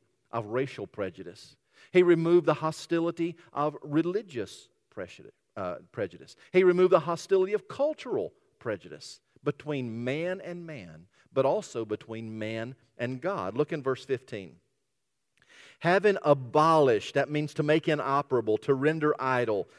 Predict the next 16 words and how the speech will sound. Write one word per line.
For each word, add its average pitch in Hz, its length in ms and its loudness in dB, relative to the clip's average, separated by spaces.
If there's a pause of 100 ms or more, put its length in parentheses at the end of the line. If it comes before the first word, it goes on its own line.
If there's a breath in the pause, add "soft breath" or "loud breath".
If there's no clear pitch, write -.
(140 soft breath)
to 160 120 0
cause 147 440 2
to 127 120 -6
cease. 107 380 -6 (260 loud breath)
"Having 185 300 2
abolished 156 720 2
in 160 180 -4
his 185 240 0
flesh 120 480 0
the 131 260 -6
enmity." 139 640 -4 (880 loud breath)
Even, 233 520 2
look 190 160 2
at 160 120 0
this 117 240 0
now, 101 460 -6